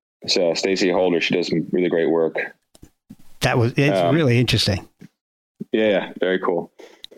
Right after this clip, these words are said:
Speaker 1: But so the Illusory Fair is, um, was a combination of both having young kids and then have, working in psychiatry. The, if you listen to the lyrics,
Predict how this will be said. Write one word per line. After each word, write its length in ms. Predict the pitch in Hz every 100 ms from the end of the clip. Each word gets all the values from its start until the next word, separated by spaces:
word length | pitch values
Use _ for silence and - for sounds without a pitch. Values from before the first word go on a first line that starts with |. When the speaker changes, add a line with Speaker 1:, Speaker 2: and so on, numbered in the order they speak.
| - - 107
Speaker 1:
But 280 | 113 104
so 120 | 98 113
the 100 | 113
Illusory 360 | 143 170 101
Fair 320 | - 120 123 110
is, 580 | 90 50 92 92 -
um, 500 | - 95 92 90 82 - - - _ _ _ _ _
was 140 | - 104
a 40 |
combination 500 | 110 113 101 95 92
of 60 | 80
both 200 | 92 85
having 200 | 87 90
young 140 | 87
kids 280 | - 90 85
and 80 | 85
then 100 | 85
have, 220 | 85 87
working 240 | 78 87 85
in 80 | 80
psychiatry. 760 | 78 - 87 92 - 85 78 -
The, 220 | 90 82
if 80 | 87
you 60 |
listen 200 | 110 120 95
to 40 |
the 40 | 85
lyrics, 640 | 92 95 87 - -